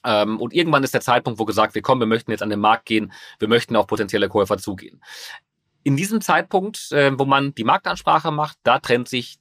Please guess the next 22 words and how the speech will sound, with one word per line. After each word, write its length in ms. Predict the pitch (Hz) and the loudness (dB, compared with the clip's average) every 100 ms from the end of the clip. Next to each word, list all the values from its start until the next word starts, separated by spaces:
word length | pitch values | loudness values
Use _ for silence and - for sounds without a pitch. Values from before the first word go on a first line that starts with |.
| - | -12
die 100 | 110 | -10
Spreu 260 | - 117 117 | 0 2 4
vom 180 | 117 | 2
Weizen 460 | 101 107 - 117 104 - - _ | 2 2 0 -8 -8 -12 -20 _
bei 80 | 113 | 2
der 100 | 117 | 2
Qualität 560 | 120 113 110 113 113 113 | 2 0 2 2 2 2
der, 240 | 107 101 | 4 4
der 140 | 101 | 2
M&A-Berater. 760 | 87 98 95 92 87 - - - - - | -2 -4 -6 -6 -8 -10 -14 -20 -20 -12
Ähm, 320 | - 101 101 101 - - - - _ _ | -2 -2 -2 -8 -20 -20 -20 -20 _ _
sehr 220 | 107 123 131 | -4 0 0
große 340 | 147 226 208 | 0 0 4
Häuser, 440 | 196 196 196 208 240 _ - | 4 4 2 0 -6 _ -2
ähm, 520 | 139 135 131 131 139 _ _ 127 | 2 2 -2 -6 -12 _ _ -2
die 320 | 120 117 113 | 0 0 -2
große 380 | 117 139 156 143 | 0 0 4 4
Analystenteams 800 | 120 147 - 202 190 196 190 190 | 4 0 -2 -8 -8 -6 -4 0
haben, 340 | 170 165 175 - - - | 2 2 -4 -10 -20 -2
können 240 | 143 127 | 0 2
wunderbar 400 | 135 147 127 117 | 4 4 4 4
das, 240 | 117 - | 4 0